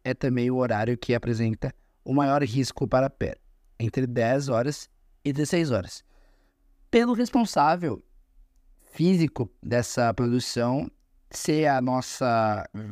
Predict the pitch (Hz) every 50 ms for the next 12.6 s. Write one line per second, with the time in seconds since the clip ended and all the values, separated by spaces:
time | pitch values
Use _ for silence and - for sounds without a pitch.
0 | 95 _ _ _ _ _ _ _ _ - 135 131 - - - - - 131 127 131
1 | 131 127 127 120 120 131 135 131 - 151 131 120 107 113 113 123 123 120 117 123
2 | 127 120 - - 113 98 92 90 104 180 - - - _ _ _ _ _ _ _
3 | _ _ _ - - 135 - - 123 120 113 117 131 127 135 127 143 139 135 131
4 | 131 127 135 147 139 - 139 131 131 143 143 - - 147 143 135 135 135 139 135
5 | 139 135 - - 127 120 113 117 123 123 123 120 120 117 113 101 120 123 131 131
6 | - - 120 104 - - - - - _ _ _ _ _ _ _ _ _ _ _
7 | _ _ _ _ _ _ _ _ _ - _ _ _ _ _ _ _ _ - -
8 | _ _ _ _ _ _ _ _ _ _ _ _ _ _ _ _ _ _ _ _
9 | - - 226 226 214 - 226 220 208 - - 208 202 196 139 - - - 123 123
10 | 123 123 107 92 110 110 117 131 135 117 - - - - 156 143 123 - - 113
11 | 117 135 131 131 139 - - 127 123 127 123 - 151 156 151 - - 135 131 143
12 | 147 - 147 - 170 147 - - 87 80 78 85